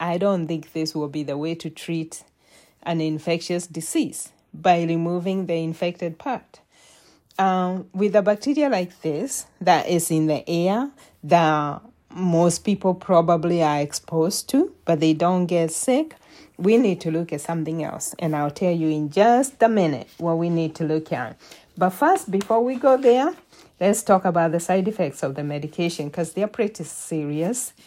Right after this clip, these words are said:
And some people may feel discouraged, but do not feel discouraged. If you're taking medication, discuss the side effects with your doctor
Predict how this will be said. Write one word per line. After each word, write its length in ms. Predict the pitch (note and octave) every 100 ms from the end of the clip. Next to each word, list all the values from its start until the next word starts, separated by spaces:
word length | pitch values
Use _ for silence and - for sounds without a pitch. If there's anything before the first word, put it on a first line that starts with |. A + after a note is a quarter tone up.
| - _
And 240 | F3+ E3 E3
some 180 | G3+ G#3
people 260 | G#3 F#3+
may 200 | F3+ E3+
feel 280 | E3 F#3+ F3+
discouraged, 880 | E3+ E3 - D#3 E3+ G#3+ A#3+ - - -
but 320 | E3 E3+ E3 D#3
do 140 | G3
not 300 | G3 F#3+ F3+
feel 200 | F3+ F3
discouraged. 680 | F3 E3+ - F#3 G#3+ C#4 - -
If 120 | E3+
you're 180 | E3 D#3
taking 360 | F#3+ F3+ G3+
medication, 720 | G3 G3+ G#3+ F#3+ F#3 - A3+
discuss 540 | F#3+ E3 - F#3 E3+ -
the 160 | E3+
side 320 | D#3 A3 F4 D4
effects 480 | B3 - - - - - - - -
with 240 | D#3+ D#3
your 160 | D#3+ F#3
doctor 640 | G3 B3 D#4+ F#3 E3 G3+